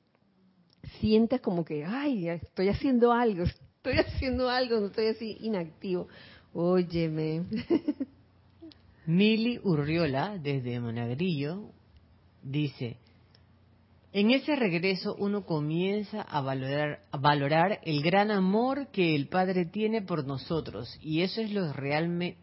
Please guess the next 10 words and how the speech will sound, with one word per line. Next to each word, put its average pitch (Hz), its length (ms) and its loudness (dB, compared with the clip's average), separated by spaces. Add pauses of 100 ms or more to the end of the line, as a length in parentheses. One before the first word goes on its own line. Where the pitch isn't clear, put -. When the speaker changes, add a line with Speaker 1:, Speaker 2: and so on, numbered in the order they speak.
(100)
Speaker 2:
lo 160 140 -2
que 143 320 -2
realmente 175 720 -2
te 147 240 -2
hace - 340 -4 (100)
humilde 170 720 0 (560)
y 170 140 -2
listo 196 340 -2
para 147 260 -2
conectarte 160 1200 -4